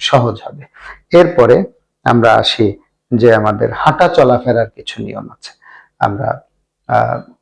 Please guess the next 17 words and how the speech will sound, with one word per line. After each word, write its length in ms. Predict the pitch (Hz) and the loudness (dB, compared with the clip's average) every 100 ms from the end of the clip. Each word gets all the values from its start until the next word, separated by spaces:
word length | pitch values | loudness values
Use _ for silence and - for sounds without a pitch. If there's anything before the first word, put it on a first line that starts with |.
| - 107 - | -14 -14 -10
যে 80 | 135 | -8
স্বাভাবিক 640 | 127 - 139 151 165 175 | -4 2 4 4 2 2
কিভাবে 340 | - 117 117 110 | 0 0 0 -8
হাঁটবো, 360 | - - _ | -12 -18 _
হাঁটতে 400 | 113 127 - - | -4 -4 0 0
গিয়ে 200 | 143 139 | 4 4
আমরা 260 | 139 117 113 | 4 2 0
আমাদের 320 | 110 113 110 | -2 -4 -6
মনে 180 | 110 107 | -6 -10
রাখতে 340 | 107 - - | -10 -10 -2
হবে 340 | 131 135 175 160 _ _ _ _ - 117 | 2 4 2 -2 _ _ _ _ -4 -2
যে 60 | |
হাঁটা 360 | 107 117 120 123 | 0 -2 2 2
বলেন 480 | 113 113 117 117 110 | 4 2 2 0 0
বা 160 | 110 | 2
আমরা 520 | 107 107 110 110 - - | 2 -2 -2 -2 -4 -6
যখন 340 | 113 - 113 | -8 -6 -14